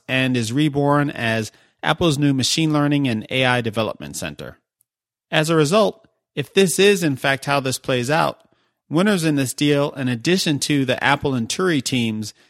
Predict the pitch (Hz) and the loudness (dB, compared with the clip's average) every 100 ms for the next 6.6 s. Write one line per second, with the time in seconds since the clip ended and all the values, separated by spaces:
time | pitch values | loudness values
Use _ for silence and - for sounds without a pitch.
0 | _ - 127 - 151 - - 135 151 202 | _ -6 -4 0 -2 -2 -2 0 2 2
1 | 120 110 - _ - 151 - 156 143 147 | 0 -2 -6 _ -6 -4 -2 -4 0 0
2 | 139 175 233 214 160 160 147 147 143 135 | 2 2 2 0 2 0 2 2 2 2
3 | 175 214 139 113 117 120 - 131 123 120 | 2 2 0 0 -2 -2 -4 -4 -2 -4
4 | - 160 151 - 139 - 156 151 151 123 | -4 -2 -2 -2 -6 -4 -2 0 0 -2
5 | 127 131 135 127 - 151 143 135 123 101 | -2 -2 -2 -2 -2 -2 0 -2 -2 -2
6 | 151 - - 87 98 | -2 -2 -2 0 0